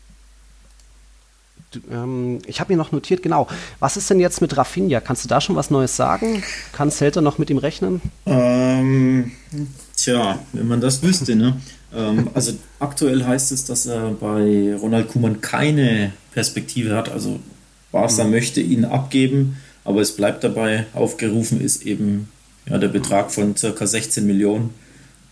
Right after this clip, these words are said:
Speaker 2: Und ich kann mir nicht vorstellen, dass sich Celta das leisten kann, wenn sie nicht irgendwie einen, einen Spieler jetzt noch für viel Geld verkaufen. Dementsprechend, wenn du mich so fragst, würde ich eher tippen, dass er woanders hinwechselt. In der
Speaker 1: Mhm.
Speaker 2: Premier League, da ist das Geld
Speaker 1: Ja.
Speaker 2: einfach ein bisschen lockerer.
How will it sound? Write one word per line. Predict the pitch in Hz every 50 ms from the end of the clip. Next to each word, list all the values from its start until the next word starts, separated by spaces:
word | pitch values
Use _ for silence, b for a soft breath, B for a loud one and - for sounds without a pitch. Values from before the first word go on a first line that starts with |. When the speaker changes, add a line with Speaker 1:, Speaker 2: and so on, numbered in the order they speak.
| _ -
Speaker 2:
Und | - 135
ich | 135 -
kann | - 98
mir | 95 -
nicht | 92 95 92
vorstellen, | - 95 92 - - 90 90
dass | 95 95
sich | - - -
Celta | - - - - - -
das | 87 92 - -
leisten | - 95 95 - - - 98
kann, | - - 92 92
wenn | 92 92
sie | 92 92
nicht | 90 - -
irgendwie | - - 90 92 95 95 98
einen, | 95 95 95 101 101 101 107 - -
einen | 127 117 113
Spieler | 113 - - - 127 123 117
jetzt | 113 113 - - -
noch | - 113 -
für | - - 107
viel | - - 113 107
Geld | - - 107 -
verkaufen. | - - 104 - - - 113 107 - - 131 135 B B B B B B B B B B -
Dementsprechend, | 104 101 104 98 - - - 104 101 95 104 104 98 - - - -
wenn | - 98 98 98
du | 95 98 98 - - -
mich | 135 135 - -
so | - 120 117
fragst, | 117 - - 110 101 98 - -
würde | 107 95 95
ich | 107 -
eher | - 104 104 98
tippen, | - - - - - 101 98
dass | 95 - 92 - -
er | 98 98 95 98 95 - - _ _ _ _ b b b b b b b b -
woanders | - - - - 104 101 98 101 98 -
hinwechselt. | - 98 95 92 - - - - - 92 92 - - - - -
In | - 110
der | 104 98
Speaker 1:
Mhm. | 104
Speaker 2:
Premier | 101 110 110 113 113 110
League, | 107 104 107 104 - -
da | - 101 104
ist | 90 - 98 - - -
das | 104 - - -
Geld | 101 101 104 95
Speaker 1:
Ja. | -
Speaker 2:
einfach | - 101 98 - 104
ein | 101 104 95
bisschen | 98 95 - - 104
lockerer. | 104 104 101 - - 104 98 101 101 101 98